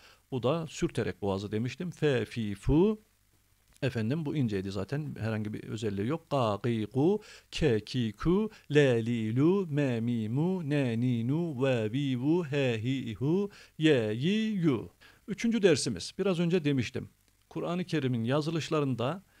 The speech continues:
birbirine bağlantılı olarak yazıldığı için, e, bunlar ilk bellediğimiz şekillerinin dışında da gözükebilir demiştim. Mesela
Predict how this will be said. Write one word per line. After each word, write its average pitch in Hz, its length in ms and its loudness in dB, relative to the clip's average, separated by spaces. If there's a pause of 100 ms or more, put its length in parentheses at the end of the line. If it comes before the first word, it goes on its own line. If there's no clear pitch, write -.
(100)
birbirine 151 640 0
bağlantılı 139 600 2
olarak 110 400 -2
yazıldığı 139 440 0
için, 196 360 2 (420)
e, 120 220 -4
bunlar 156 300 2 (280)
ilk 208 300 -2
bellediğimiz 135 600 6
şekillerinin 123 960 0
dışında 131 500 2
da 185 160 4
gözükebilir 127 840 0
demiştim. 104 360 -6
Mesela 139 480 -2